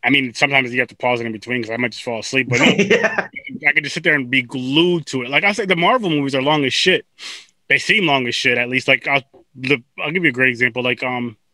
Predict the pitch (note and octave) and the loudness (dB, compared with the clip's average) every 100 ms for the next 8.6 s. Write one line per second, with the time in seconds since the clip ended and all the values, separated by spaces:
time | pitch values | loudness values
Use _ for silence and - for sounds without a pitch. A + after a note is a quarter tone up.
0 | _ _ _ _ _ _ - D#3 A#3 G3+ | _ _ _ _ _ _ 2 4 4 2
1 | F3 F#3 E3 F3 D#3+ D3 D3+ C#3+ C3 C#3+ | 0 0 2 4 4 4 2 2 4 2
2 | D3+ C3+ B2 C3+ B2+ C3+ B2 C#3 A#2 C3 | 0 -4 -4 -4 -4 -6 -2 -4 -4 -6
3 | C3+ B2 A#2 G2+ _ _ _ _ _ _ | -6 -4 -6 -8 _ _ _ _ _ _
4 | _ _ _ - E3 B2+ D3+ C#3 C3 C3 | _ _ _ 0 2 2 -2 -2 -4 -6
5 | G#2+ A#2 A#2 A2+ A2+ A2 G#2+ G2+ C3+ C#3 | -8 -8 -8 -6 -6 -6 -8 -6 0 0
6 | - D3+ C#3 G2+ - _ _ _ _ _ | 2 0 0 -12 -18 _ _ _ _ _
7 | _ _ _ _ - C#3+ C3 C3+ F#3+ D#3 | _ _ _ _ 0 2 4 2 2 2
8 | C#3+ C3+ C#3 C#3 - C3+ | 2 2 4 2 0 -8